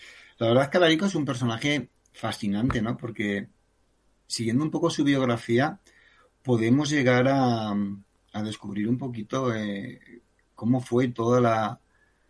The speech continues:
la turbulenta historia del siglo cuarto, ¿no? Y de mediados de, de principios del siglo quinto, ¿no? Siguiendo un poquito la, la vida de este personaje que tuvo una trascendencia fundamental. Decías tú que,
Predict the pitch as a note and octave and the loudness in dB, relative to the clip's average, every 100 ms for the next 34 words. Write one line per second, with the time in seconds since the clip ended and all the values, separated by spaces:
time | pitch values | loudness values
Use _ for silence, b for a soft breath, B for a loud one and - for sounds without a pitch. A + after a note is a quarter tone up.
0 | _ - A2+ G#2+ A#2+ A2+ A2 A2 B2+ D3 | _ -6 -2 0 0 2 0 2 2 2
1 | C#3+ - B2+ C3+ C#3+ C3 A2+ - A#2 B2+ | 0 0 2 4 4 4 2 0 0 0
2 | B2+ A#2 A#2 A#2+ - B2+ A#2+ B2+ B2 A2 | 0 0 0 0 0 2 4 4 2 2
3 | G#2+ G2+ G2+ G2 G#2 A2+ G#2+ G2+ - B2 | 0 -2 -2 -2 -4 -4 -4 -4 -6 -10
4 | A#2 G2 G#2 G2 G2+ G#2 B2 B2 G#2+ - | -10 -6 -6 -4 -6 -4 -2 0 -2 -4
5 | G#2 B2 A#2 A2+ A#2+ G#2 F#2+ A#2+ G2+ G2 | 0 2 2 4 2 2 -6 -8 -6 -2
6 | G2+ A2+ A2+ G2+ A#2 A#2 A2+ G2+ G2 G2+ | -2 -2 -6 -14 -4 0 0 0 -4 -4
7 | G2+ G2+ G#2+ A#2 A2 A#2 A2+ - G#2+ A2 | -2 -2 0 -2 -2 -4 -6 -8 -4 -2
8 | B2 B2+ C3 _ _ b b b b _ | -2 0 -2 _ _ b b b b _
9 | - A2 - G#2+ A#2+ C3+ C#3 C3 C3 B2 | -2 -2 0 0 4 4 6 6 4 2
10 | B2 B2 A2 A2 A2 B2 B2 A2+ G#2 G2 | 2 0 0 -2 -4 -2 2 4 2 0
11 | A2 G#2 G2 A#2 C#3 - C#3+ - B2+ A#2 | -2 -2 0 0 0 -4 -8 2 6 6